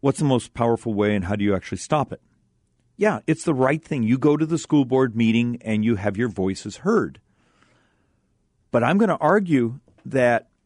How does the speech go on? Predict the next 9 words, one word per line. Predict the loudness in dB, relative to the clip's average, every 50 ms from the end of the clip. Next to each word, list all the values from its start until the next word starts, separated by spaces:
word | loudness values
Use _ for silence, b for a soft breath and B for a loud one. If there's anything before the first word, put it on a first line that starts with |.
| _ _ _ _ _ _ _ _ -8
the | -2 -2 -2
real | -2 -2 0 2 2 4 2 2
solution | -2 -2 -2 -2 0 0 0 -2 -4 -8 -8 -8 -8 -8 -12 _ _ _ _ _ _ _ _ _ _ _ _ _ -10
was | -4 0 0 0 -2 -4 -8 -10
a | -8
year | -4 0 2 2 4 2 0
or | -2 -4 -8
two | -10 -6 -2 0 0 0 0 -4 -6 -6 -2
earlier, | 0 2 2 2 2 0 -2 -4 -8 -12 _